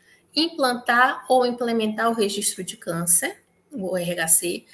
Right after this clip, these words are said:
garantindo a coleta, armazenamento, análise e divulgação de forma sistemática e contínua das informações dos pacientes atendidos e acompanhados no hospital, repassando os dados para o Instituto Nacional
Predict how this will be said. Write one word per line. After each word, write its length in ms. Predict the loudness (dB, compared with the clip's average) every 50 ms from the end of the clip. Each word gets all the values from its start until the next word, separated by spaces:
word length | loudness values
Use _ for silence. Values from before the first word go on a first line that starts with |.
| -20 _ -2
garantindo 560 | 0 2 2 2 0 0 0 -2 -2 -2 -2
a 20 |
coleta, 640 | -2 0 0 2 4 4 4 4 4 2 0 0 -4
armazenamento, 920 | -6 -6 -6 -6 -4 -2 -2 0 0 0 0 0 0 0 -2 -4 -4 -4 -2
análise 600 | -2 0 0 2 2 2 2 0 0 -2 -2 -2
e 40 | -4
divulgação 720 | -4 -6 -6 -4 -4 -4 -2 -2 0 0 0 0 0 -2
de 100 | -2 -2
forma 260 | -2 -2 -2 -2 0
sistemática 920 | 0 0 0 0 0 -2 -2 -2 -2 0 0 0 0 0 -2 -4 -6 -6 -6 -6
e 120 | -6 -6
contínua 520 | -6 -6 -6 -6 -6 -6 -4 -4 -4 -4
das 160 | -2 -2 -4 -4
informações 720 | -6 -6 -4 -4 -4 -2 -2 0 0 0 -2 -4 -6 -6
dos 160 | -6 -6 -8
pacientes 840 | -4 -2 0 0 0 0 0 -4 -6 -6 -4 0 2 4 4 2 0 -6 -20 _ _ -20 -16 _
atendidos 680 | 0 2 2 2 2 0 0 2 0 0 -2 -2 -4 -2
e 80 | -2 -2
acompanhados 580 | -2 0 -2 -2 -2 -2 -2 -2 -2 0 0
no 140 | 0 -2 -2
hospital, 720 | -2 -4 -4 -6 -8 -12 -8 -6 -6 -6 -6 -8 -14 -18 _ _ _
repassando 680 | _ -2 -2 -2 -2 0 2 2 2 2 0 -2 -2 -2
os 140 | -4 -2
dados 440 | 0 2 2 4 4 2 2 0 -2
para 200 | -2 -2 -2 -2
o 40 | -2
Instituto 440 | -2 -4 -8 -8 -8 -8 -6 -6 -4
Nacional 840 | -4 0 0 0 0 0 -2 0 0 0 2 0 0 -2 -4 -10